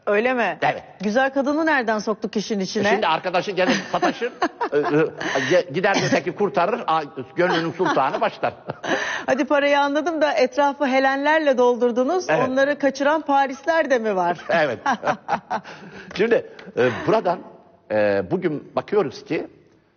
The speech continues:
Speaker 2: e, Biden, e, Amerika'nın tabii küreselci çizgideki bir başkanı. Ama sa-, demokratların hepsini bu çizgide de yorumlamamak mümkün değil. Tıpkı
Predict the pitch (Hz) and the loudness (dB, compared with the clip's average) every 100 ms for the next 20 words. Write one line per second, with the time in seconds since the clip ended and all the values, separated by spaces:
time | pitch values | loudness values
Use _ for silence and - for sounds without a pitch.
0 | _ - 98 87 127 131 143 139 123 - | _ -2 -2 0 -2 -2 -2 -6 -8 -6
1 | 107 107 120 113 110 131 - 117 117 180 | -4 -2 -2 -2 -2 -6 -4 -6 -4 -2
2 | 170 151 139 135 113 92 98 92 90 90 | 0 -2 -2 -6 -10 -8 -8 -6 -6 -6
3 | - 117 - - 90 78 - _ _ _ | -4 -4 -4 -8 -10 -10 -18 _ _ _
4 | _ - 135 160 - - - - 117 98 | _ -4 -2 -4 -6 -20 -20 -8 -6 -6
5 | - 110 120 - 117 120 117 120 - 120 | -6 -4 -2 -2 -4 -2 -4 -4 -8 -6
6 | 113 101 - 117 107 123 117 107 101 87 | -6 -6 -8 -8 -2 0 0 0 0 -2
7 | 82 80 80 87 87 85 80 78 - - | -6 -6 -6 -8 -12 -10 -10 -8 -6 -4
8 | 165 | -2